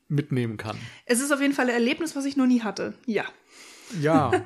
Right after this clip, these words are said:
Speaker 2: <laughs>
Speaker 1: und ich mein, klar ist das erstmal super negativ, aber, äh, ja, ich glaub schon, dass man da auch, äh, manchmal über seinen Geschmack was lernen kann oder mal
Speaker 2: Ja.
Speaker 1: irgendwie Dinge mitnimmt, dass man sich konfrontiert mit Dingen, wo man dann nachher merkt, so, "Ey, nee, das, das war gar nix,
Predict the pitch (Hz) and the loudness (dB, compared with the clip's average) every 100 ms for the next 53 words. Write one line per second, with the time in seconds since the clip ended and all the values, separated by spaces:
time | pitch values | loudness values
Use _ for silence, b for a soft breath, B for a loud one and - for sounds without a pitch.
0 | 359 - 285 277 147 127 147 143 131 131 | -4 -6 -6 -2 -2 0 2 2 -2 -4
1 | - 143 139 135 143 131 131 135 120 123 | 0 2 2 2 0 0 -2 -2 -4 -2
2 | 123 139 151 147 - 170 - - 131 123 | 0 2 4 6 6 4 2 -2 0 0
3 | 120 B B B B _ 120 117 117 117 | 0 B B B B _ -4 -2 0 -2
4 | - - - - _ _ _ _ - 139 | -4 -12 -18 -20 _ _ _ _ -4 -2
5 | 175 98 - - 143 151 - 190 190 147 | 0 -2 -4 -6 -6 -2 4 4 4 0
6 | 147 135 127 - 120 110 _ - - - | 0 -2 -2 -4 -6 -12 _ -10 -10 -10
7 | 113 131 143 - 139 131 123 131 127 123 | -8 -6 -4 -2 0 0 -2 -4 -2 -2
8 | 123 117 135 143 151 135 - - - 131 | -2 -2 0 0 0 -2 -4 -10 -4 0
9 | 131 131 139 135 127 - 117 113 113 113 | 0 0 -2 -2 -2 -4 -2 -2 -2 0
10 | 117 - 311 247 117 113 B B B B | 0 -2 0 0 0 -2 B B B B
11 | B _ _ _ _ - - 139 131 131 | B _ _ _ _ -14 -2 0 2 0
12 | 135 143 131 123 135 - 135 123 120 117 | 0 0 0 -2 -4 -2 -2 -2 -4 -8
13 | - 123 120 - 139 131 135 127 - 135 | -8 -6 -6 -4 -4 -2 -4 -2 0 0
14 | 135 123 123 120 107 110 107 101 98 113 | -2 -4 -2 -2 -4 -4 -4 -6 -6 -8
15 | 98 98 101 - - 101 104 101 101 - | -6 -6 -8 -12 -8 -8 -6 -8 -8 -10
16 | - - - 113 101 95 92 101 - - | -10 -12 -10 -8 -4 -4 -6 -8 -10 -12